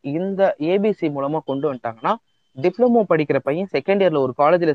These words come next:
சேரணும்னு ஆசைப்பட்டு வரான் அப்படின்னா, அவனுடைய சீட் வந்து வேற யாராலையாவது ஆக்குபை பண்ணப்பட்டிருக்கும். அப்போ நியாயமா இங்க டிப்ளமோ முடிச்சுட்டு நான் டைரக்டா செகண்ட் இயர், ஏன்னா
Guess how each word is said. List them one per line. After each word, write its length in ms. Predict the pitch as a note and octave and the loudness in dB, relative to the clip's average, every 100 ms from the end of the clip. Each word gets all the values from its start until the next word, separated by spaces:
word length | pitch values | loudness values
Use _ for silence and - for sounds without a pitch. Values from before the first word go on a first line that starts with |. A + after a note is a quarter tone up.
| - | 4
சேரணும்னு 360 | E3+ E3 F3 | 2 2 -2
ஆசைப்பட்டு 720 | D#3+ C#3+ E3+ E3 D#3 C#3 B2+ | -2 -2 -2 -4 -4 -2 -2
வரான் 200 | C#3 E3+ B2+ A2+ | 0 -2 -2 -6
அப்படின்னா, 220 | A2+ E3 - _ _ - | -8 -10 -12 _ _ -4
அவனுடைய 520 | C3 F3 G3+ F3+ D#3+ | -2 0 0 2 2
சீட் 300 | D#3 A3+ A#3 | 0 -4 -2
வந்து 300 | D#3 D#3+ G3 | -2 0 0
வேற 240 | D#3 D3 | 0 2
யாராலையாவது 800 | D#3 C#3+ E3 D#3+ C#3+ D3 E3 A#3+ A#3+ _ _ _ _ - | 2 2 2 2 0 -2 -2 -2 -4 _ _ _ _ 0
ஆக்குபை 380 | F3+ - G3+ D#3+ | 0 2 0 0
பண்ணப்பட்டிருக்கும். 600 | C#3 E3+ D#3+ A#2 G#2+ G2 - _ - | 0 -2 -2 -6 -8 -12 -16 _ 0
அப்போ 360 | E3+ F#3+ G#3 - | 0 2 0 0
நியாயமா 760 | D3+ A3 G3 G3 G3+ D#3+ B2 - _ _ | -2 0 2 2 2 0 -4 -10 _ _
இங்க 280 | F#3 G3+ F3+ | -2 2 2
டிப்ளமோ 540 | E3 G#3+ G#3 F#3+ E3+ | 0 0 0 2 0
முடிச்சுட்டு 440 | E3+ F#3 G3+ G3 E3+ | -2 0 2 4 4
நான் 180 | C#3+ C3 | 2 -2
டைரக்டா 280 | D3+ E3+ | -2 -2
செகண்ட் 360 | F#3 E3+ - D#3+ | -2 -2 -2 0
இயர், 140 | C#3 | 0
ஏன்னா 140 | C#3+ | 0